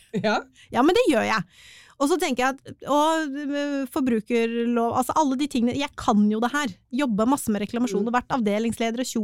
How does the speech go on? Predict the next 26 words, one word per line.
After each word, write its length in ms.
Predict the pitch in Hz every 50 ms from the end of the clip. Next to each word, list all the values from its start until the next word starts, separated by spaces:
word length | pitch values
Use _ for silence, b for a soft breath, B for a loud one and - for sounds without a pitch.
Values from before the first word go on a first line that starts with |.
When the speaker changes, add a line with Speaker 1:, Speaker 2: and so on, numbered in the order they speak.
| 226
Speaker 2:
og 80 | 240 247
hei. 140 | 269 285 240 B B B B B B B B -
Altså, 200 | 254 240 262 269 277 269 - 254 240 - -
kunde 320 | - 330 262 220 202 240
først, 460 | 262 - 269 - - - - - - 220
og 60 | 190
så 160 | - 247 240 240 226 214 214
videre 320 | 240 226 202 196 196 196
og 60 | 196 -
så 60 | 226
videre. 300 | 226 202 196 202 220 202 b b b b b b b b b b -
Eh, 300 | - 226 226 226 226 226
og 80 | - 240
jeg 160 | 254 262 285 302
lærte 240 | 285 226 214 - 233
det 60 | 247
at 80 | 254 -
først 240 | - 381 - - -
så 40 | -
tar 120 | - 302
du 120 | 294 285 320
betalt, 420 | - 349 330 392 453 - - - - - - _ _ _ _
så 220 | - - 262 277
fyller 240 | 294 - 349 254 226
du 80 | 208 233
på, 140 | - 320